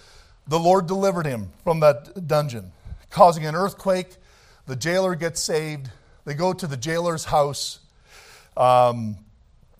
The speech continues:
the jailer's family gets saved. They dress his wounds. They take care of him. They love him. He baptizes the family.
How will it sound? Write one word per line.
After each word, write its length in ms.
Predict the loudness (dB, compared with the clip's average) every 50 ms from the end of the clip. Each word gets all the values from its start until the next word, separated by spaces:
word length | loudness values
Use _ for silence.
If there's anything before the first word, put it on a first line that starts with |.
| _ -20 -20 -20 _ -14 -14 -14 -14 _ _ _ _ _ _ _ _ _ _ _ _
the 120 | -10 -8 -2
jailer's 400 | 2 4 4 4 4 2 -2 0
family 300 | 0 2 2 2 0 -4
gets 240 | -6 -8 -8 -8
saved. 480 | -8 -8 -6 -6 -6 -8 -10 -14 -16 -18 _ _ _ _ _ _ _ _ _ _ _ _ _
They 140 | -8 -8 -8
dress 360 | -4 2 4 4 4 4 2
his 200 | -4 -6 -8 -8
wounds. 560 | -8 -8 -8 -8 -10 -10 -10 -12 -14 -14 -18 -20 _ _ _ _ _ _
They 120 | -10 -10 -8
take 300 | -2 -2 -2 -2 -2 -6
care 220 | -4 -2 -2 -2
of 80 | -2 -4
him. 100 | -6 -8
They 120 | -8 -8
love 320 | 0 4 6 6 6 6 2
him. 380 | -2 -4 -4 -6 -6 -10 -12 -14 -20 -20 -20 -20 -20 -20 _
He 120 | -10 -10 -6
baptizes 680 | 2 4 4 4 4 2 0 0 0 0 0 -4 -8
the 100 | -8 -10
family. 580 | -6 -4 -4 -4 -4 -6 -8 -8 -8 -10 -10